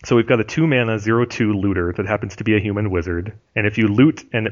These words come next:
put the fifth or more card in your discard pile, then he flips. His plus one ability is defensive, target creature minus two, minus zero. His minus three ability, which you can do immediately and keep him around, is a, a mini Yawgmoth Swill. Yawgmoth Swill for one instant or sorcery.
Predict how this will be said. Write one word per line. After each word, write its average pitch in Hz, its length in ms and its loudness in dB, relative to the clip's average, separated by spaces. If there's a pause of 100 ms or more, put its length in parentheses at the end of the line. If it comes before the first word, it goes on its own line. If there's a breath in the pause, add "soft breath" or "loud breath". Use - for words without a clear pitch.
(120)
put - 200 0
the 117 120 0
fifth - 400 -2
or 113 120 2
more 107 240 0
card 107 460 0
in 104 140 -4
your 92 200 -2 (220)
discard 92 460 -4
pile, 87 260 -2
then 98 140 -2
he 92 80 -2
flips. - 500 -10 (160)
His 107 160 -2
plus 127 300 -2
one 120 140 2
ability 117 600 2 (140)
is 95 500 -2 (140)
defensive, 117 680 -4 (140)
target 104 240 0
creature 107 340 -2
minus 101 300 -4
two, 110 140 -4
minus 98 220 -2
zero. 107 380 -2 (100)
His 101 160 -4
minus 107 360 2
three 117 240 2
ability, 107 360 2
which 107 200 -4
you 101 80 -4
can 95 80 -4
do 95 140 0
immediately 98 460 -2
and 101 120 -4
keep 113 160 -2
him 104 100 0
around, 95 380 0
is 92 200 -2
a, 92 320 0 (100)
a 107 60 -4
mini 101 280 0
Yawgmoth 95 400 0
Swill. 98 420 0
Yawgmoth 107 320 2
Swill 107 180 2
for 107 160 2
one 101 300 2
instant 98 380 -2
or 92 80 0
sorcery. 101 600 -2